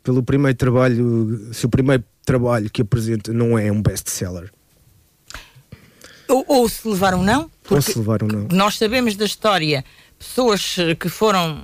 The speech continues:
Speaker 2: enfim, eh, sumidades em várias áreas e levaram nãos, não é verdade?
Speaker 1: Exatamente,
Speaker 2: <laughs> E não,
Speaker 1: exatamente.
Speaker 2: e não, e não, e não ficaram por aí, não baixaram os braços.
Speaker 1: Exatamente. E,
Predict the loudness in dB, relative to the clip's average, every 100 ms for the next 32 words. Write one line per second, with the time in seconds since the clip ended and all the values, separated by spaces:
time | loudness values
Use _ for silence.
0 | -18 _ _ -4 -2 -2 -4 -6 -12 -18
1 | _ _ _ _ _ _ -12 -8 -4 0
2 | 2 2 2 2 0 -2 -8 -2 0 2
3 | 0 0 0 0 0 -2 -2 0 0 2
4 | 2 0 -2 -10 -6 0 2 2 2 2
5 | 0 -2 -2 -4 -8 -8 -4 0 2 2
6 | 2 2 2 2 0 -4 -4 0 2 2
7 | 0 0 0 0 0 2 2 2 2 2
8 | 2 0 2 0 0 0 0 -2 -2 -2
9 | 0 0 0 -2 -2 -8 -12 -2 0 2
10 | 2 2